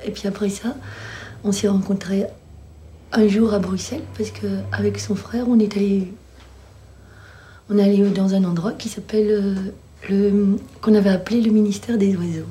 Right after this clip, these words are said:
Et le ministère des oiseaux, c'était un endroit qui était un, un grand ministère avec encore des guichets et tout ça. Eux, ils y allaient souvent, moi je le connaissais pas cet endroit. Et il y a plein d'oiseaux morts partout sur le sol parce que les oiseaux rentrent et puis je crois qu'ils ne savent plus très bien sortir.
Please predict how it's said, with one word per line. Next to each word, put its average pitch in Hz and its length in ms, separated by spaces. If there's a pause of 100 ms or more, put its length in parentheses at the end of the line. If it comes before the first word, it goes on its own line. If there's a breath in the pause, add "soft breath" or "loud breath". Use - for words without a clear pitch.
(640 loud breath)
Et 196 60
le 196 40
ministère 202 480
des 202 200
oiseaux, 196 220
c'était 202 200
un 190 140
endroit 185 380 (180)
qui - 100
était 190 220
un, 175 80 (100)
un 196 100
grand 214 640
ministère 208 440
avec 202 200
encore 202 240
des 196 100
guichets 190 440
et 208 40
tout 208 120
ça. 220 160 (760 loud breath)
Eux, 233 120
ils 220 180
y 220 60
allaient 190 100
souvent, 196 240
moi 220 140
je 214 100
le 226 60
connaissais 196 320
pas 185 160
cet - 180
endroit. 190 220 (760 loud breath)
Et - 40
il 202 40
y - 40
a - 20
plein 294 340
d'oiseaux 214 300
morts 208 320
partout 208 320
sur 208 160
le 202 80
sol 214 220
parce 208 160
que - 80
les 196 160
oiseaux 196 160
rentrent 214 300
et - 40
puis 220 140
je 202 80
crois 226 120
qu'ils 214 140
ne 196 60
savent 202 160
plus - 100
très - 160
bien 208 140
sortir. 202 480